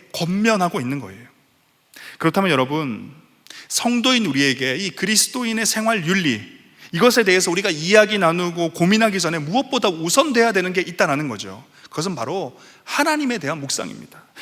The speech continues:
다시 말해서 하나님과 내가 도대체 무슨 관계인지 정리부터 돼야 돼요. 단순히 예배드리고 내가 하나님을 믿는다라는 것에서 끝나는 게 아니라 도대체 그 하나님이 나와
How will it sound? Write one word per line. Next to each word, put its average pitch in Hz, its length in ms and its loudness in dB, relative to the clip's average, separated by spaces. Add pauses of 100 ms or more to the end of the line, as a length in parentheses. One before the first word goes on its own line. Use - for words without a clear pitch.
(120)
다시 196 200 4
말해서 226 360 4
하나님과 254 720 4
내가 185 220 4
도대체 214 300 0
무슨 254 400 0
관계인지 214 760 0 (180)
정리부터 277 640 4
돼야 143 220 2
돼요. 101 240 -12 (260)
단순히 208 400 2
예배드리고 214 640 4
내가 196 140 4
하나님을 226 360 0
믿는다라는 214 580 4
것에서 208 240 -4
끝나는 285 320 2
게 208 80 2
아니라 180 160 -2
도대체 240 260 0
그 214 140 -2
하나님이 247 320 2
나와 208 380 6